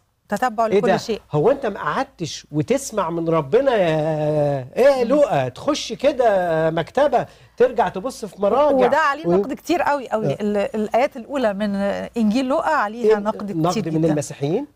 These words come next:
Speaker 1: لا، نقد من غير المسيحيين.
Speaker 2: ما طبعا.
Speaker 1: ده صحيح.
Speaker 2: ما طبعا.
Speaker 1: إذا
Speaker 2: ما
Speaker 1: هو
Speaker 2: عشان هو
Speaker 1: تأليف،
Speaker 2: ليه؟
Speaker 1: تأليف لوقا مش آه.
Speaker 2: ليه بينقدني في الحتة دي؟
Speaker 1: مهم.
Speaker 2: عشان هو عايزني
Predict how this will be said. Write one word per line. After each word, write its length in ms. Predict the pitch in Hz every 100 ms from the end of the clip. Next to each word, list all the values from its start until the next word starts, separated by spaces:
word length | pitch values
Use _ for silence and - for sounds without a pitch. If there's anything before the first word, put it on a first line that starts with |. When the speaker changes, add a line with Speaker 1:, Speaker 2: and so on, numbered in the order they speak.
| _
Speaker 1:
لا، 180 | 202 -
نقد 260 | 185 190 180
من 180 | 180 175
غير 160 | 202
المسيحيين. 440 | 170 165 - - 107
Speaker 2:
ما 60 |
طبعا. 220 | 101 196 - -
Speaker 1:
ده 60 |
صحيح. 240 | - 185 -
Speaker 2:
ما 80 | 127
طبعا. 460 | 269 370 185 135 - _ _ - - - -
Speaker 1:
إذا 180 | 233 -
Speaker 2:
ما 60 | 190
Speaker 1:
هو 60 |
Speaker 2:
عشان 180 | 190 196
هو 100 | 233
Speaker 1:
تأليف، 380 | 302 381 453 - _
Speaker 2:
ليه؟ 180 | 156 175
Speaker 1:
تأليف 320 | 294 302 339
لوقا 280 | 320 359 339
مش 260 | 330 339 - - -
آه. 160 | 156
Speaker 2:
ليه 340 | 180 311 330 262
بينقدني 760 | 202 190 165 - 202 160 160
في 100 | 151
الحتة 340 | - 147 -
دي؟ 180 | 107 113
Speaker 1:
مهم. 320 | 220 208 220 156
Speaker 2:
عشان 260 | - 208
هو 260 | 202 330 285
عايزني 800 | 208 214 254 226 240 254 285